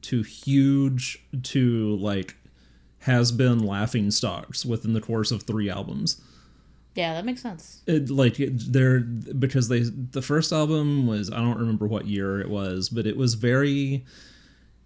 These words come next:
Speaker 1: you could tell that they were like, "We're gonna be the R E M for the nineties."
Speaker 2: And there's a lot of R E M, like, early on this album. Like, it, it, like, they definitely have cribbed some, the way that mus-, R E M plays music from them, and then added their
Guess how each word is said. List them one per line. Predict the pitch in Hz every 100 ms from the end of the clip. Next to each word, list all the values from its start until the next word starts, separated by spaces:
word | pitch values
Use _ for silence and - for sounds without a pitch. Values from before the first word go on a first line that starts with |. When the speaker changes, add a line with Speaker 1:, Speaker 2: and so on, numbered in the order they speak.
| _
Speaker 1:
you | 147
could | 131 127
tell | 135 143
that | 139 135
they | 131
were | 123 127
like, | 113 110 101
"We're | - 120 131
gonna | 135
be | 123 117
the | 107
R | - 113 113
E | 107
M | 101 101
for | 110
the | 101
nineties." | 95 95 98 104 104 - - - _ _ _ - - - -
Speaker 2:
And | -
there's | 254 311
a |
lot | 294 302
of |
R | 254 233
E | 196
M, | 196 196 196 185 175 -
like, | 170 -
early | 190 175
on | 160 170
this | 180 180
album. | 175 180 175 180 123
Like, | 160
it, | 147
it, | 160 165
like, | 180 180
they | 170
definitely | 170 170 170 160
have | 165 160
cribbed | - 180 170 165
some, | - - 165 160 156 - - - _ _ _ _ _ _
the | 190
way | 190 165 175 170 165 175
that | 170
mus-, | - 170 165 -
R | - 170
E | 170
M | 160
plays | 160 170 165
music | 160 160 170 165
from | - 175 165
them, | 180 185 180
and | 165
then | 170 160
added | - 151 151 156 151 147
their | 160 156 156 156